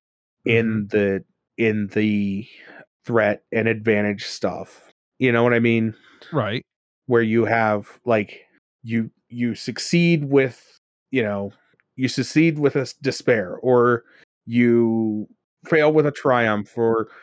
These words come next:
Speaker 1: or you, um, you fail with advantage. <laughs> Like
Speaker 2: Yeah.
Speaker 1: failing with advantage is a, is a terrible, amazing thing.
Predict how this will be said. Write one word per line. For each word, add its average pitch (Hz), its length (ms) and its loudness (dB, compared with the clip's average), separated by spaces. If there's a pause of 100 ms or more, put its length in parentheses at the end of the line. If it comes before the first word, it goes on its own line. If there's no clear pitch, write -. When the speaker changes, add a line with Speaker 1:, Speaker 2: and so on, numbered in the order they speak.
(280)
Speaker 1:
or 123 300 2
you, 127 760 0
um, 104 500 -6 (400)
you 135 200 0
fail 131 380 0
with 127 160 -2
advantage. 135 680 -2 (180)
<laughs> 160 80 2 (200)
Like - 460 -4
Speaker 2:
Yeah. 120 460 -4 (360)
Speaker 1:
failing 180 340 2
with 175 140 2
advantage 147 520 0
is 123 160 0
a, 127 320 2
is 120 200 0
a 110 300 -2 (400)
terrible, 143 520 2
amazing 143 480 0
thing. 180 380 -2